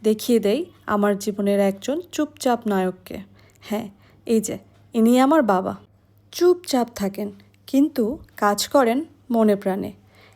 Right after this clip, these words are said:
এই মানুষটাই দিনের পর দিন পরিবারটার জন্য সব কিছু করে যাচ্ছেন। না কোনো প্রচার, না কোনো আবদার।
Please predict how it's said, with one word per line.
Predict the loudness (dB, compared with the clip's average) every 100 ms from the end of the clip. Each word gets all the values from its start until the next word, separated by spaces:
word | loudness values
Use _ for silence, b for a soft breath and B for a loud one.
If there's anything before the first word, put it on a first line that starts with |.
| -2
এই | 2
মানুষটাই | 4 4 2 -2 2 2
দিনের | 2 2 2 2
পর | 4 2 2
দিন | 0 0 -2 -2
পরিবারটার | 0 2 0 0 -2 -4
জন্য | -4 -4 -4 -8 b b -12
সব | 2 4 4 2
কিছু | -2 -4 -2
করে | 0 0
যাচ্ছেন। | -2 -6 -6 -10 -10 -18 b b -6
না | -2 -2
কোনো | 0 0 0
প্রচার, | 0 -2 2 2 2 0 -8 -6
না | -4 -2
কোনো | -2 -2 -2
আবদার। | -2 -4 -4 -8 -10